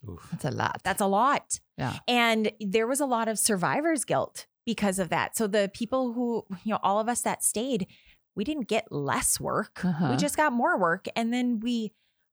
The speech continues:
Speaker 3: were frustrated about getting more work, but felt guilty about being frustrated about getting more work because we hadn't lost our jobs.
Speaker 2: Right.
Speaker 1: Yep.
Speaker 2: Uh-huh.
Speaker 3: And so it was this weird place to be. But had we just had a sounding board every now and again,
Speaker 2: Mm-hmm.
Speaker 3: you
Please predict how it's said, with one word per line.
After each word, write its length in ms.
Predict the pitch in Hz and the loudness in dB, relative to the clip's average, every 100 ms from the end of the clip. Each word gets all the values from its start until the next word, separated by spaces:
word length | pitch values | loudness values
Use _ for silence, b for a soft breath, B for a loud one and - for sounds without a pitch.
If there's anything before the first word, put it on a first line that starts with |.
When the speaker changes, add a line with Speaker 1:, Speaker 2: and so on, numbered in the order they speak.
| - | -4
Speaker 3:
were 80 | 196 | -4
frustrated 680 | - 226 - - 208 190 190 | 0 0 0 0 0 2 0
about 240 | 190 185 | 0 0
getting 260 | 196 190 185 | 0 0 2
more 220 | 196 254 | 2 0
work, 220 | 220 208 - | 0 -2 -2
but 180 | - - | -6 0
felt 240 | 190 127 | -2 0
guilty 420 | 190 202 - 214 | -2 -2 -2 -2
about 240 | 185 185 - | 0 0 0
being 200 | 202 175 | -2 -2
frustrated 600 | - 220 - 196 180 170 | -2 -2 -2 -2 -2 0
about 240 | 175 151 | 0 0
getting 220 | 175 170 | -2 -2
more 200 | 170 254 | 0 0
work 180 | 226 226 | 0 -2
because 240 | 254 294 285 | -4 -4 0
we 80 | 320 | 0
hadn't 240 | 311 302 | 0 -2
lost 300 | 302 311 - | -2 0 2
our 80 | 302 | 2
jobs. 500 | 269 285 311 151 117 | 4 4 4 2 2
Speaker 2:
Right. 340 | 151 151 175 - | 2 4 0 -2
Speaker 1:
Yep. 240 | 87 104 - | -4 -6 -4
Speaker 2:
Uh-huh. 240 | 170 160 170 | 0 2 2
Speaker 3:
And 160 | - 175 | 2 2
so 220 | - 359 | 2 2
it 100 | 349 | 2
was 160 | 320 - | 0 -2
this 200 | 311 - | -2 -4
weird 800 | 214 208 226 262 320 339 349 311 B B B B - | -6 -4 -4 -2 0 2 2 -2 B B B B -16
place 520 | - 262 302 - - | -4 -2 2 2 2
to 160 | - 220 | 0 -4
be. 460 | 208 285 285 202 - | -4 -4 -2 -4 -2
But 240 | 226 208 - _ _ _ | -4 -4 -10 _ _ _
had 180 | 262 294 | -4 0
we 100 | 392 | 0
just 240 | 320 - | 0 -2
had 200 | 240 196 | 0 0
a 60 | 185 | 0
sounding 640 | - 151 311 320 226 180 | 0 0 -2 -2 0 -2
board 600 | 160 147 135 143 196 240 _ _ - | -2 -2 0 0 -4 -6 _ _ 0
every 480 | 208 196 202 214 190 | 0 0 -4 -2 -2
now 280 | 160 202 | 0 0
and 100 | 262 | 0
again, 520 | 208 160 120 98 208 247 | 0 -2 -4 -2 -2 0
Speaker 2:
Mm-hmm. 180 | 196 190 | 2 2
Speaker 3:
you 160 | 147 | 0